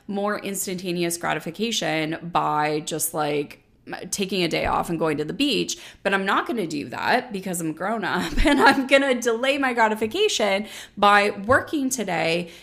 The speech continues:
and going to the beach later. I will go to the, I'll go to the beach when I have a beach house in Hawaii, right? I need to hustle, I need to work, I need to get to this dream. And so what ends up happening, or at least in my case, what ended up happening is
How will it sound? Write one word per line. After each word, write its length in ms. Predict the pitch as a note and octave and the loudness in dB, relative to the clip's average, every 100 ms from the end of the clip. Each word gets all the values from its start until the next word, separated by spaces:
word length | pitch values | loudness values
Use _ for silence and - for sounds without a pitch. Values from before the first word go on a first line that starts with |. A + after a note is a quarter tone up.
| - - | -10 -2
and 420 | F#3 F3+ F3+ F3+ | 2 2 2 0
going 280 | F#3 G3 G3+ | -2 -2 -4
to 100 | G3 | -4
the 120 | F#3 | -4
beach 480 | E3+ D#3+ D#3+ - - | 0 -2 0 -4 -2
later. 340 | F3 C3 - A#3+ | -2 -2 0 6
I 200 | C#4 C4+ | 6 6
will 140 | C4+ | 0
go 140 | A#3 | 0
to 100 | G#3 | -2
the, 200 | G3 - | -2 -4
I'll 200 | G#3 G#3+ | -2 -2
go 140 | G#3 F#3+ | -2 -4
to 100 | F3+ | -4
the 100 | E3 | -6
beach 280 | E3 D#3+ - | -6 -6 -4
when 120 | E3 | -2
I 40 | |
have 100 | F#3 | -2
a 40 | F#3+ | -2
beach 240 | C#4+ - | -4 -2
house 240 | A3 G3+ | -2 0
in 100 | G#3+ | -2
Hawaii, 440 | G3+ B3 D#4 C#4 F#3+ | 2 4 4 4 4
right? 320 | F3 F3 B3+ - | 4 4 4 4
I 140 | C4+ | 4
need 200 | C#4+ C#4 | 2 0
to 140 | D4 | -2
hustle, 440 | C4+ C4 D#4 E4 D4 | 0 0 0 0 0
I 140 | C4 | 2
need 220 | C4 C4 | 0 -2
to 120 | C4 A#3 | -2 -4
work, 440 | A3 C4+ C#4+ - | 0 0 0 -2
I 100 | A#3+ | -4
need 200 | B3 B3 B3 | -2 -2 -4
to 120 | B3 | -6
get 480 | A3 A#3 A#3 - - | -2 0 0 -2 -8
to 340 | - B3 A#3 | -4 -2 -2
this 400 | G3 A3 G#3+ G#3+ | 2 4 4 0
dream. 760 | G3 - G#3+ B3+ F4 F#3+ F3 F#3+ - - - | -6 -6 -4 -2 0 0 0 -2 -10 -16 -6
And 180 | A#3 A#3 | -4 2
so 340 | A#3+ A#3 A3+ - _ | 4 4 2 -6 _
what 260 | G#3+ D4 - | 0 0 0
ends 220 | A#3+ B3 | -2 0
up 120 | G#3+ | -2
happening, 840 | G#3+ - - E4+ - B3+ D#3+ D3 G#3+ | -4 -8 -2 -2 2 0 2 0 0
or 160 | - G#3+ | 2 2
at 140 | A3 | 2
least 240 | B3 A#3+ | -2 -2
in 120 | G#3+ G#3 | -2 -2
my 200 | B3+ G4 | -2 -2
case, 260 | A#3 A3 | -2 -2
what 120 | A3+ | -2
ended 220 | A3 A3 G#3 | -2 -2 -2
up 140 | - | -4
happening 460 | G#3 G#3+ G#3 F#3+ - | -4 -2 -4 -6 -4
is 260 | F3+ F3 | -4 -4